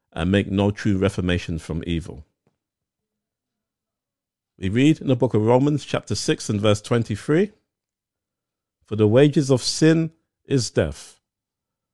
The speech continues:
but the gift of God is eternal life through Jesus Christ our Lord." If a person makes no true reformation from evil, then no matter how sorry that they are for what they have done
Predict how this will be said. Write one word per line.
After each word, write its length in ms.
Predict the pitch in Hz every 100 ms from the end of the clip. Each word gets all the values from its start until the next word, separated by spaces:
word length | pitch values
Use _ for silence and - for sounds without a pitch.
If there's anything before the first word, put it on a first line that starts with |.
| _ _ _ -
but 140 | 87
the 80 | 107
gift 260 | 165 -
of 160 | 165 160
God 380 | 143 151 151 - _ _ _ _ -
is 120 | 123
eternal 440 | 131 175 196 196
life 480 | 139 85 69 - _ _ _ _ _
through 180 | 107 92
Jesus 340 | 98 104 -
Christ 540 | - 85 82 - - _ _ _
our 160 | 82 80
Lord." 360 | 80 73 71 _ _ _ _ _ _ _ _ _ _ _ _ _ _ _ _ _ _ _ _ _
If 140 | 185 202
a 80 |
person 480 | 185 185 170 - 147
makes 280 | 131 135 -
no 280 | 104 123 123
true 300 | - 117 110
reformation 560 | 110 101 104 98 98
from 220 | 95 95 98
evil, 480 | 107 95 76 62 - _ _ _ _ _ _ _ _
then 140 | 104 101
no 120 | 101
matter 340 | 104 151 - 117
how 160 | 113
sorry 400 | 110 - 160 156
that 180 | 117 104
they 160 | 110 110
are 140 | 101
for 240 | - 104
what 280 | 104 220 -
they 120 | 107
have 180 | 90 82
done 340 | 76 73 80